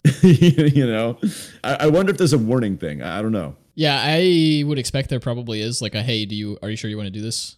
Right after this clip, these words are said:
Speaker 2: Kind of screen.
Speaker 1: Yeah.
Speaker 2: But I've actually never seen anybody cast Gift of Fangs as a removal spell. I've only ever seen it put on vampires. Like, my opponents will put it
Speaker 1: Oh.
Speaker 2: on their own vampires, and it's been remarkably good in those scenarios.
Speaker 1: Yeah, it's, it's flexible. It's one mana. And when it is a removal spell, it's, it's really nice.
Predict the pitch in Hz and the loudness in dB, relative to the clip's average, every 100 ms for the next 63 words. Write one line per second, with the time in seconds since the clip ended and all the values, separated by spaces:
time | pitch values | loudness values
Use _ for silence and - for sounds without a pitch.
0 | _ _ 127 113 - 131 135 76 58 - | _ _ -10 -8 -8 -4 -2 -4 -6 -12
1 | 143 180 285 220 170 160 156 165 156 143 | -4 -2 -2 -2 -2 0 0 0 -2 -6
2 | 131 156 143 135 120 123 120 127 - 117 | -6 -4 -2 -4 -4 -4 -4 -6 -10 -10
3 | 120 113 113 110 110 107 117 127 143 151 | -8 -8 -8 -8 -8 -10 -10 -8 -6 -6
4 | 165 _ 120 120 120 151 170 165 147 - | -8 _ -10 -10 -6 -2 0 0 -2 -4
5 | 139 - - 147 - 127 127 123 123 131 | -4 -6 -4 -4 -4 -8 -6 -6 -8 -8
6 | 120 120 - - - 127 123 127 - 143 | -6 -8 -10 -14 -12 -10 -6 -6 -4 -4
7 | 123 139 - 135 123 117 113 127 143 151 | -4 -8 -4 -2 -2 -6 -6 -4 -2 -2
8 | 165 180 196 - 139 143 143 - 156 151 | -2 -2 -4 -6 -6 -6 -6 -4 -2 0
9 | 131 135 131 120 110 110 104 98 98 - | -2 -2 -4 -4 -6 -6 -6 -6 -6 -8
10 | 92 92 87 - - _ - 127 151 147 | -8 -10 -12 -12 -14 _ -4 -2 0 0
11 | 143 131 - 151 160 117 73 - 120 143 | -2 -4 -2 -2 -2 -4 -6 -4 -2 0
12 | 104 135 71 - _ _ 110 123 147 156 | 0 -2 -6 -14 _ _ -2 0 2 2
13 | 180 165 143 170 135 104 104 - - - | 2 4 4 2 0 0 -2 -2 -6 -6
14 | 107 90 117 110 131 104 - | -4 -2 0 0 -2 -4 -10